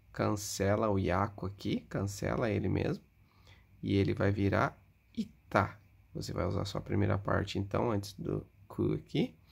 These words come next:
ya, ita. Ku, no passado, vira ita.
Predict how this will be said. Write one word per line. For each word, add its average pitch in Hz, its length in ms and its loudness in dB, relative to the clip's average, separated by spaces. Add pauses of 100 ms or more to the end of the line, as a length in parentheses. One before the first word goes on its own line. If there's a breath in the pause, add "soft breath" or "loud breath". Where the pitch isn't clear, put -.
(440 loud breath)
ya, 101 320 4 (540)
ita. - 420 -6 (240)
Ku, 180 320 2 (380)
no 104 100 0
passado, 107 640 0
vira 113 420 -2
ita. - 420 -4